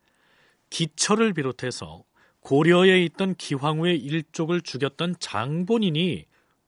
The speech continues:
공민왕이었습니다. 자, 공민왕으로서는 기황후의 아들 아유시리다라가 실권을 장악했다는 소식에 긴장하지 않을 수 없었겠죠. 공민왕이 아유시리다라에게 다소 아부하는 듯한 전문을 보낸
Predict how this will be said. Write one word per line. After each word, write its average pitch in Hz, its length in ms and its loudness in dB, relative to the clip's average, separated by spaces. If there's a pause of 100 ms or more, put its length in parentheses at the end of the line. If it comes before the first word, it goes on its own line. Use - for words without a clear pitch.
(100)
공민왕이었습니다. 170 1000 -8 (1200)
자, 156 100 4
공민왕으로서는 151 1160 0 (400)
기황후의 175 580 6
아들 185 300 6
아유시리다라가 143 840 0
실권을 147 540 -4
장악했다는 110 640 -8
소식에 85 540 -12 (240)
긴장하지 101 720 -12
않을 87 200 -14
수 - 120 -18
없었겠죠. - 760 -16 (1600)
공민왕이 123 540 0
아유시리다라에게 123 960 0
다소 104 420 -6
아부하는 127 720 -4
듯한 135 520 -10
전문을 95 500 -10
보낸 135 320 -10